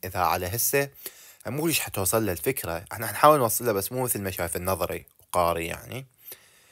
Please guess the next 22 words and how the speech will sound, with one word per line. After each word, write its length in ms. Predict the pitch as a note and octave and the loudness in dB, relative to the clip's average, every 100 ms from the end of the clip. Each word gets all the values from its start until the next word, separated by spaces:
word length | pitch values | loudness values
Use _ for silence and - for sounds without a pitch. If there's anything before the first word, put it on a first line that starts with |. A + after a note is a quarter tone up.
| - E3+ | -4 0
يقول 180 | G3 | 4
لك 120 | G#3 C#3 | 6 4
شنو؟ 280 | - F#2+ G#2 - _ _ _ _ _ _ - - | 0 -6 -8 -16 _ _ _ _ _ _ -18 -2
إن 100 | B2+ | 0
إحنا 180 | C3+ C#3 | 2 2
بالنظري 400 | C#3 C#3+ D3+ D3+ | 2 4 6 6
حكينا 260 | D3 A3 F3+ | 4 2 4
على 120 | B2+ | 4
ثلاث 220 | C#3+ C3 | 4 2
أقسام 400 | G#2+ - F2+ E2+ | 2 0 -4 -4
بس. 380 | F2 F2 - - _ _ | -6 -6 -8 -10 _ _
من 100 | G#2 | -4
ال-، 200 | G2 G2+ - _ _ - | -4 -4 -10 _ _ -14
يعني، 320 | - F2+ E2+ - - G#2+ F#2+ | -10 -10 -14 -18 -12 -10 -6
شلون 220 | - F#2+ | -6 -4
نقول، 140 | G2 | -4
الميل 300 | G2 A2 G#2+ | -2 2 2
جينيتال 340 | G2 F#2 F2 - | 2 -2 -4 -12
سيستم. 360 | D#2+ D2+ A2+ A#2 - - - - - | -12 -10 -12 -12 -20 -20 -20 -20 0
حكينا 200 | D#3 C#3 | 6 8
على 160 | G2 | 6
البينس، 440 | F2 A#2 A2 G#2+ | 2 -2 -2 -4